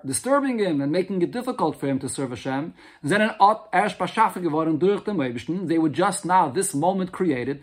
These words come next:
me'ayin ve'efes hamuchlet mamish, kamoy lifnei sheshis imei breishis mamish. Hashem brings them into being right now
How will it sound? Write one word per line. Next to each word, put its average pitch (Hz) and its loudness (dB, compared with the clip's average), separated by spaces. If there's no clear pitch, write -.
me'ayin 196 2
ve'efes 190 -4
hamuchlet 180 -2
mamish, 175 2
kamoy 175 0
lifnei 180 -2
sheshis 180 -6
imei 185 -4
breishis 190 -6
mamish. 180 -4
Hashem 190 -4
brings 190 -2
them 190 -2
into 180 -6
being 160 -2
right 175 2
now 170 4